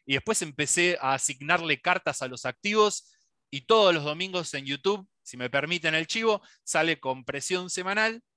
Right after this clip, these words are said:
el resumen de los mercados financieros más compacto por YouTube, que ahí vi que ustedes me recomendaban en TikTok, así que le-, le-, les agradezco también. Nada, ahí en YouTube un poco,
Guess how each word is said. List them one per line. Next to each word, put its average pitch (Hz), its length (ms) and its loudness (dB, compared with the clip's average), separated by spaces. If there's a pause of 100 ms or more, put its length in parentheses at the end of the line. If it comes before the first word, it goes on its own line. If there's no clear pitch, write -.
(220)
el 135 140 0
resumen 165 480 -6
de 147 60 -2
los 139 120 -4
mercados 151 400 -2
financieros 156 540 -6
más 160 160 -2
compacto 165 560 -2
por 160 140 0
YouTube, 175 360 -2 (420)
que 131 100 -2
ahí 160 180 2
vi 180 120 0
que 147 280 0 (240)
ustedes 170 340 0
me 147 120 -2
recomendaban 143 600 0
en 139 100 -6
TikTok, 151 360 -4
así 143 220 -4
que 135 100 -2
le-, 127 180 -6
le-, 120 260 -12
les 113 240 -12
agradezco 123 460 -6
también. 160 380 -6 (260)
Nada, 139 240 2
ahí 160 160 2
en 156 280 -2
YouTube 151 320 0
un 165 100 -6
poco, 185 340 2